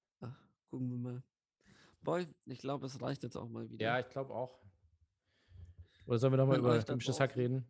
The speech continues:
Speaker 2: Nein, ähm, ja, ihr, ihr hört's ja dann eh gleich, ne? Was
Speaker 1: Ja.
Speaker 2: die so zu sagen haben. Bestimmt inter-, interessant. Die werden erstmal über sich reden, äh, Tourtermine, äh, neue Staffel, Studio Schmidt und irgendjemand bringt noch ein Buch raus.
Speaker 1: Ja.
Speaker 2: Die werden viel über sich sprechen, glaub ich.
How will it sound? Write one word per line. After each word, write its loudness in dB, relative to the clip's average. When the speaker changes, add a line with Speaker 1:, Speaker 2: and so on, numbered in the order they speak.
Speaker 2:
Nein, 2
ähm, 0
ja, 8
ihr, -2
ihr 2
hört's 6
ja 6
dann 2
eh 2
gleich, 0
ne? 0
Was -2
Speaker 1:
Ja. -2
Speaker 2:
die -2
so -2
zu -12
sagen -4
haben. -10
Bestimmt -8
inter-, -10
interessant. -4
Die 2
werden 6
erstmal 4
über 4
sich -2
reden, 2
äh, 6
Tourtermine, 4
äh, 6
neue 6
Staffel, 4
Studio 4
Schmidt 0
und 2
irgendjemand 0
bringt 0
noch 0
ein -2
Buch -4
raus. -6
Speaker 1:
Ja. -6
Speaker 2:
Die 0
werden 4
viel 4
über 2
sich -8
sprechen, -10
glaub -14
ich. -20